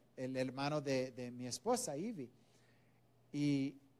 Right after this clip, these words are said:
vinieron aquí a Denver para, para tomar otro puesto, otra iglesia. Y, pues, eran puertorriqueños y, y, y mi esposa dice, "Tenemos que ir a conocerlos."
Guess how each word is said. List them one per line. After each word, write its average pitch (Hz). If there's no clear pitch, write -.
vinieron 156
aquí 170
a 160
Denver 160
para, 135
para 127
tomar 139
otro 147
puesto, 147
otra 156
iglesia. 143
Y, 135
pues, 139
eran 139
puertorriqueños 151
y, 135
y, 135
y 123
mi 123
esposa 135
dice, 127
"Tenemos 202
que 220
ir 220
a 220
conocerlos." 202